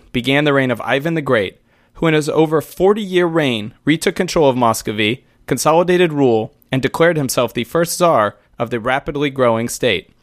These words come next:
But it would be his grandson, Ivan the Terrible, who would first call himself the Tsar and Grand Duke of all Rus,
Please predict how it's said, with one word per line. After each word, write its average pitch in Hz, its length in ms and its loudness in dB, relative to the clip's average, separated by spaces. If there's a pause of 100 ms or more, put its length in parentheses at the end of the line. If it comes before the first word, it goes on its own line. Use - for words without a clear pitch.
(540)
But 170 100 2
it 175 40 6
would 175 140 6
be 180 140 0
his 175 140 0
grandson, 175 680 -2 (320)
Ivan 147 260 -2
the 180 80 -4
Terrible, 117 640 0 (120)
who 156 100 0
would 151 160 2
first 214 340 -2
call 185 160 4
himself 151 400 -2
the 139 140 -2
Tsar 139 420 2
and 123 180 -4
Grand 143 300 2
Duke 143 320 2
of 110 140 -2
all 131 160 4
Rus, 123 420 0